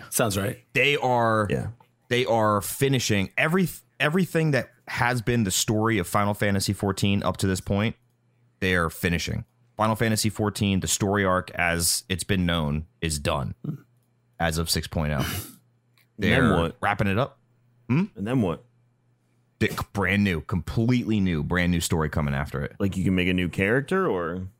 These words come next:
Speaker 2: No, your character will follow through, but it's a completely new story arc.
Speaker 3: Oh, okay.
Speaker 1: New world and everything, too?
Speaker 2: Mm-hmm. So ba-, the whole Hydaelyn Zodiac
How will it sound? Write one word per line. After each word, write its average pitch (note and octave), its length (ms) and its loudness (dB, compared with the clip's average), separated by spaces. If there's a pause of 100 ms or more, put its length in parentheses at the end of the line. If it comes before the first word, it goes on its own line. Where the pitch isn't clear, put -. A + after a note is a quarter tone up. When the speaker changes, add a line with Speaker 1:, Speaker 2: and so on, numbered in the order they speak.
(400)
Speaker 2:
No, C#3+ 160 2
your C3 160 2
character E3+ 340 2
will C3 120 2
follow A#2 300 2
through, A#2+ 280 0
but F2+ 120 0
it's - 120 -2
a F#2 40 -2
completely A2+ 640 0
new G#2 220 4
story E2+ 360 0
arc. B1+ 300 -4 (100)
Speaker 3:
Oh, F2 240 0 (760)
okay. F2+ 280 0 (240)
Speaker 1:
New A#2+ 140 -2
world A2 300 -2
and B2 100 0
everything, B2+ 360 0
too? C3 220 0 (920)
Speaker 2:
Mm-hmm. G2+ 420 2
So A#2 160 0
ba-, A#2+ 260 0
the G2+ 140 0
whole C3 280 2
Hydaelyn B2 580 2
Zodiac A#2 720 0